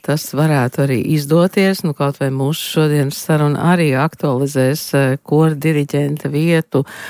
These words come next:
lomu un arī problēmas. Em, Jāni, jūs esat, eh, kora diriģēšanas katedras vadītājs, eh, tagad. Eh, sakiet, viegli tos kora diriģentus ir, eh,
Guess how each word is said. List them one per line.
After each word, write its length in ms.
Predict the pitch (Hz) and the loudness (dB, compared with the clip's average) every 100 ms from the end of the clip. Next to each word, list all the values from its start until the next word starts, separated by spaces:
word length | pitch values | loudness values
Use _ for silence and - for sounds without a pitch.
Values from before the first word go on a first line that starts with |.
| - | -8
lomu 400 | - 170 180 190 | 2 4 6 4
un 160 | 165 156 | 2 2
arī 240 | 156 139 131 | 0 -2 -4
problēmas. 800 | - 170 175 160 143 135 143 - - - - | 0 0 0 0 0 0 -4 -8 -14 -16 -6
Em, 260 | 170 160 156 - _ - - _ | 0 2 2 -4 _ -20 -20 _
Jāni, 460 | 165 180 208 233 208 | 0 4 4 4 2
jūs 240 | 202 220 - | 0 0 -2
esat, 500 | 208 - 180 170 - | -4 -2 -4 -4 -2
eh, 120 | 165 156 | -4 -2
kora 300 | 185 196 196 | 0 0 0
diriģēšanas 840 | 165 196 165 156 151 - 135 143 | 0 -2 0 -2 -4 -6 -8 -6
katedras 540 | 151 165 160 127 - | -6 -4 -2 -4 -4
vadītājs, 880 | 143 156 135 - 127 127 143 - - | -4 -2 -2 -4 -2 -2 -2 -6 -2
eh, 200 | 127 117 - - | 0 0 -2 0
tagad. 560 | 147 143 185 254 247 - - - - | 0 2 2 2 0 -4 -14 -18 -6
Eh, 220 | 151 143 | 0 0
sakiet, 420 | 151 160 156 135 | 0 -4 -4 -4
viegli 500 | - 139 147 156 240 320 | -2 0 0 2 0 0
tos 480 | - 208 175 - - | 0 0 0 -6 -10
kora 320 | - 156 160 | -2 0 2
diriģentus 1000 | 147 156 147 131 113 131 127 - - - | 0 -2 -2 -2 -2 -2 -4 -8 -10 -4
ir, 220 | 131 127 | -4 0
eh, 340 | 135 123 131 | 0 0 -2